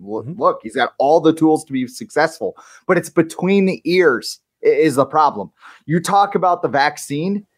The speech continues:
Speaker 1: and, like, the fact that he wants every penny possible. Last year was every man for himself on that team.
Speaker 2: Mm-hmm.
Speaker 1: Like, nobody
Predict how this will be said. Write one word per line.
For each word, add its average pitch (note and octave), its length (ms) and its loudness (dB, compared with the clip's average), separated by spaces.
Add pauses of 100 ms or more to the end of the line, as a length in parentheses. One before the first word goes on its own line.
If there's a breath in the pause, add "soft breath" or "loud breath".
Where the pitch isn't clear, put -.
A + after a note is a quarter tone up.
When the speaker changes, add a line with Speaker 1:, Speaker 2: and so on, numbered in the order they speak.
(420)
Speaker 1:
and, C#3 220 0
like, B2 220 -2
the - 80 -8
fact D#3 300 -2
that B2+ 120 0
he D#3+ 140 -4
wants D#3 260 0
every D3 220 2
penny C#3+ 240 -2
possible. C3 580 -2 (300 loud breath)
Last C4+ 400 0
year C#3 540 0
was C#3+ 340 -2
every F3+ 380 0
man D#3 400 -2
for C#3+ 160 2
himself A#2+ 480 0
on G2+ 160 0
that F#2 240 -4
team. A2 240 -14
Speaker 2:
Mm-hmm. G#3 100 -16 (320)
Speaker 1:
Like, C#3 200 0
nobody G#3 580 0